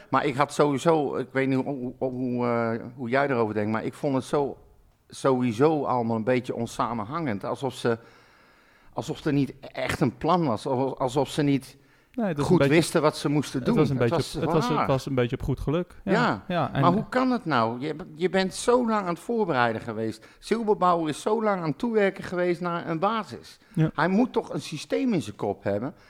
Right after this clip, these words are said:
Speaker 1: Maar het lijkt wel alsof ze niet eens weten welk systeem ze spelen.
Speaker 2: Nou ja, ik, ik, sowieso, eh, vind ik, eh, in Jensen zit wel potentie. Maar op dit moment is dat niet goed genoeg.
Speaker 1: Nee.
Speaker 2: Eh, die, die leidt te veel balverlies voor, eh,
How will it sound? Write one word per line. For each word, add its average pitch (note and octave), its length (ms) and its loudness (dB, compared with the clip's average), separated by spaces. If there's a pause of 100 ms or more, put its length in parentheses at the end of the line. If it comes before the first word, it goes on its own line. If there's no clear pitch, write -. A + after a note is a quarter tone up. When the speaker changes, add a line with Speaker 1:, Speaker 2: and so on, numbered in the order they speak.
(120)
Speaker 1:
Maar B3+ 120 -4
het G#3+ 80 -4
lijkt C3+ 200 4
wel G#2+ 140 4
alsof A2 260 0
ze - 120 -6
niet C3 120 0
eens C3+ 200 0
weten D#3 320 -2
welk F3 220 -2
systeem C#4 460 -4
ze F3+ 140 -10
spelen. A2 580 -2
Speaker 2:
Nou C3+ 160 2
ja, A#2+ 220 2
ik, - 240 -6
ik, C3+ 180 -10 (200)
sowieso, B2+ 520 2
eh, C#3 100 -10 (520)
vind C3+ 220 2
ik, C3 140 -2
eh, B2+ 840 2 (460)
in C#3 280 -2
Jensen C#3 380 4
zit C#3 160 4
wel C3 120 8
potentie. C3+ 600 2 (260)
Maar B2+ 280 0
op B2 100 -2
dit B2+ 100 2
moment B2+ 280 2
is B2+ 80 -4
dat C3 120 2
niet C#3 160 4
goed - 180 -2
genoeg. C3 380 -2
Speaker 1:
Nee. D#2 180 -12 (500)
Speaker 2:
Eh, C3+ 140 2 (120)
die, B2+ 120 -2 (100)
die C3+ 220 -4
leidt B2+ 280 4
te D3 160 4
veel C3 160 4
balverlies B2+ 500 6
voor, B2 420 0
eh, C3 260 -6